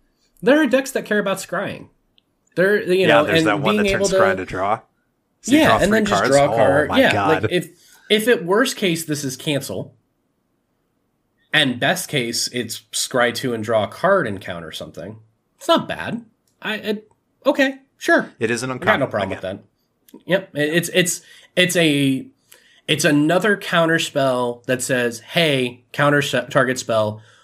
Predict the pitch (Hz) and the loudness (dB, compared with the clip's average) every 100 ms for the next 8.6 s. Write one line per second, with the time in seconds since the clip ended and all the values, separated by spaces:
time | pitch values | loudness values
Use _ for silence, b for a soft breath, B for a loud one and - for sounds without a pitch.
0 | b b 131 127 139 139 139 135 127 120 | b b -2 0 0 0 0 0 -2 -2
1 | 113 107 110 101 - B B 160 170 170 | -4 -8 -6 -6 -8 B B -2 0 0
2 | 240 233 202 185 185 160 156 139 131 - | 0 0 -2 -4 -2 0 2 0 -4 -4
3 | 131 131 147 170 196 - - - - _ | 0 2 0 0 -2 -4 -8 -12 -18 _
4 | _ _ _ _ _ - 247 233 233 214 | _ _ _ _ _ -2 0 0 2 2
5 | 120 107 - - _ 170 160 156 165 175 | 0 -4 -12 -18 _ 0 2 2 0 -2
6 | - _ 170 143 165 151 117 101 92 - | -8 _ -8 -6 -2 0 0 -2 -2 -2
7 | 90 85 78 - - 85 82 - 87 87 | -2 -8 -14 -16 -12 -12 -12 -12 -12 -10
8 | 87 95 92 - - - | -12 -12 -12 -12 -12 -14